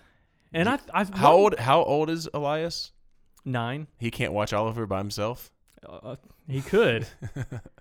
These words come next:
Speaker 1: He definitely
Speaker 2: How old is
Speaker 1: could.
Speaker 2: Oliver now? Six?
Speaker 1: Six, yeah.
Speaker 2: So a nine-year-old watching a six-year-old, that's perfectly fine, and no one will call the
Speaker 1: I
Speaker 2: cops
Speaker 1: think
Speaker 2: or
Speaker 1: so.
Speaker 2: anything.
Speaker 1: You ever seen Dennis the Menace? Just
Speaker 2: You mean, like, the movie or the
Speaker 1: anything Dennis the Menace?
Speaker 2: Of course.
Speaker 1: Okay.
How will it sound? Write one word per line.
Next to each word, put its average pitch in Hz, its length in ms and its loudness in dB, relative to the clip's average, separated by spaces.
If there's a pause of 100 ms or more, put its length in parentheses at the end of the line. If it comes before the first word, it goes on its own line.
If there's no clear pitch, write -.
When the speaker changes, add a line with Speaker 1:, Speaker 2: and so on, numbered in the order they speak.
(120)
Speaker 1:
He 151 100 -4
definitely 156 340 0
Speaker 2:
How 120 60 6
old 139 120 6
is 123 80 4
Speaker 1:
could. 110 60 6
Speaker 2:
Oliver 135 260 4
now? 139 240 -4
Six? - 320 -8
Speaker 1:
Six, - 520 -8
yeah. 123 300 -4
Speaker 2:
So 98 360 -2
a 92 100 -6
nine-year-old 101 500 -4
watching 95 340 -4
a 92 40 -6
six-year-old, 131 420 -4
that's 165 140 -4
perfectly 139 500 -4
fine, 85 360 -6
and 90 160 -6
no 92 140 -4
one 104 200 -2
will 87 100 -8
call 90 180 -4
the 80 60 -6
Speaker 1:
I 90 80 -8
Speaker 2:
cops 95 80 -6
Speaker 1:
think 123 140 -6
Speaker 2:
or - 20 -12
Speaker 1:
so. - 180 -8
Speaker 2:
anything. - 360 -14 (260)
Speaker 1:
You 196 100 -10
ever 254 120 -6
seen 180 440 -8
Dennis 147 300 -4
the 131 80 -10
Menace? 123 460 -10 (580)
Just 139 320 -4 (160)
Speaker 2:
You 107 160 -4
mean, 117 220 0
like, 87 260 -4
the 80 80 -8
movie 185 520 -4
or 98 220 -4
the 170 120 -8 (240)
Speaker 1:
anything 196 400 -4
Dennis 139 260 0
the 120 100 -6
Menace? 107 440 -8 (160)
Speaker 2:
Of 87 140 -12
course. - 580 -10
Speaker 1:
Okay. 110 320 -8